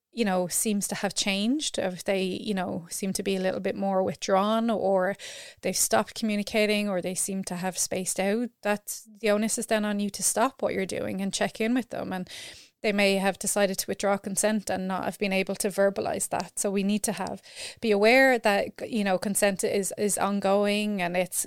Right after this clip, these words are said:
freely giving, mutually given, and it isn't just a, a once-off and done thing. So again, you'll have conversations about sexual consent and other workshops on campus this year, which is amazing.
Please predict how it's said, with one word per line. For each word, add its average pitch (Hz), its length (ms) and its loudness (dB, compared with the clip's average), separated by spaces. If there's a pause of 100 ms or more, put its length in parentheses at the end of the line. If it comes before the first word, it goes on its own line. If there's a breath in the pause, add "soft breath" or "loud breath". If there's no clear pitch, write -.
freely 202 440 0
giving, 190 560 2
mutually 196 420 -2
given, 185 520 -4 (720)
and 208 120 2
it 214 60 2
isn't 202 280 -2
just 196 220 0
a, 202 160 -6
a 202 100 2
once-off 190 640 -4
and 185 160 -4
done 185 240 -6
thing. - 260 -10 (480 loud breath)
So 220 260 6
again, 233 280 6
you'll 247 140 4
have 214 240 2
conversations 202 760 0
about 180 300 0
sexual 185 320 -4
consent 220 480 2
and 190 80 -4
other 190 200 0
workshops 185 640 0
on 190 420 -4
campus 254 560 0
this - 200 -2
year, 262 360 4 (140 loud breath)
which - 180 -4
is 196 260 -2
amazing. 233 540 0